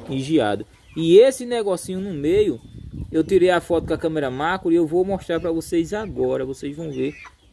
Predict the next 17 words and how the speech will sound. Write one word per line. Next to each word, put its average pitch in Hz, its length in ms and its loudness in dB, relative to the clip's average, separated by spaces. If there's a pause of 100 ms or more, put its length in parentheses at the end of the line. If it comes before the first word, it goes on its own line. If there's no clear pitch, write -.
(100)
como 180 380 0
é 147 220 2 (380)
o 139 120 0
embriãozinho. 147 540 -2
Então 151 160 -2
esse 185 200 2
negócio 160 380 -2
no 196 100 -4
meio 175 320 2
aqui - 840 -2
já 214 240 2
é 247 180 2
o 247 100 2 (120)
corpo 208 420 6
do, 170 240 -2
do 160 460 0
pintinho 180 520 -8